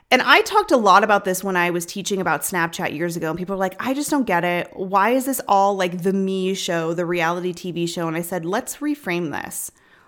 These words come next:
What if we thought of showing your face, whether it's in picture or video format, as the most human way to communicate, face-to-face, eye-to-eye, at a literal arm's length on your phone?"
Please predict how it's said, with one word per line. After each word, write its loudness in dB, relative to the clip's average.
What 0
if -2
we -4
thought -2
of -2
showing -4
your -4
face, -8
whether -2
it's -2
in -4
picture -8
or -4
video -4
format, -8
as 0
the 0
most 0
human -4
way -2
to -4
communicate, -4
face-to-face, -6
eye-to-eye, -8
at 6
a 4
literal 4
arm's 0
length -6
on -2
your -4
phone?" -8